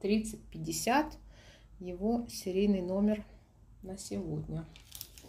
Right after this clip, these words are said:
Шпинель. Так, хорошо.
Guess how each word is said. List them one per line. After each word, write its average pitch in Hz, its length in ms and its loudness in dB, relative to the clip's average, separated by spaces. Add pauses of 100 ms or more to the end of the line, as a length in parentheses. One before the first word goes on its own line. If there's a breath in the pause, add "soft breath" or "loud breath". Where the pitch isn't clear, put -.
(840 loud breath)
Шпинель. 175 880 0 (960)
Так, 170 260 -8 (200)
хорошо. 277 640 -4